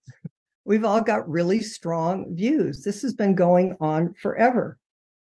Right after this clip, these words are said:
Adherence to views, fixations on views, addiction to views, obsession with views, holding firmly to views that ascetics fight with ascetics.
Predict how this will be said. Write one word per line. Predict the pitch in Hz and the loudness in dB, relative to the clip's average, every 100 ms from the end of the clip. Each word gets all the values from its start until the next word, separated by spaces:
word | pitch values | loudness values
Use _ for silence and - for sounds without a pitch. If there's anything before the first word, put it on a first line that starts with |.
| _ _ _ _ _ _ _ _ - | _ _ _ _ _ _ _ _ 0
Adherence | 196 190 330 311 - | 2 2 2 2 2
to | - | 0
views, | 180 180 165 165 | 2 2 2 0
fixations | 214 208 262 311 320 208 196 | -6 2 4 4 2 2 2
on | 180 | 2
views, | 160 170 165 143 | 2 2 0 0
addiction | 214 220 330 - 226 | -2 -2 -4 -2 -2
to | 190 | -2
views, | 160 165 165 156 | -2 -2 -2 -4
obsession | 185 - 277 285 233 | -8 0 0 2 0
with | 202 170 | 0 0
views, | 170 165 160 | 0 0 -2
holding | - 226 240 240 | -4 -2 0 -2
firmly | 233 254 262 262 247 | -2 -4 -2 -2 -4
to | 220 | -6
views | 190 208 208 202 | -4 -2 -2 -2
that | 196 | -6
ascetics | 180 180 185 175 170 - - | -6 -4 -2 -2 -4 -12 -8
fight | 151 147 147 | -4 -4 -6
with | 143 | -8
ascetics. | 139 - - 127 - - - | -10 -10 -10 -10 -12 -18 -20